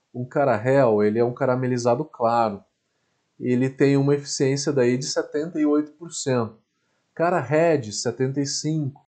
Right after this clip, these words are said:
Cara Munique, setenta e quatro. Malte torrado, sessenta e sete, sessenta e cinco. Quanto mais escuro o malte,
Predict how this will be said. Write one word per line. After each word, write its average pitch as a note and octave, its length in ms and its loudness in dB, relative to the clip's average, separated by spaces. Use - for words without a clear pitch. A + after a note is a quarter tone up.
Cara G3 280 0
Munique, F3 580 -2
setenta C#3+ 460 -4
e D3 60 -4
quatro. C#3+ 680 0
Malte F#3+ 480 -2
torrado, C3+ 960 -2
sessenta D#3 640 -4
e C3 60 -2
sete, C#3 680 0
sessenta B2+ 480 -8
e A#2 60 -4
cinco. C3+ 680 -6
Quanto F#3+ 260 -2
mais F#3 440 0
escuro C3+ 500 -4
o - 20 -2
malte, A#2+ 640 -2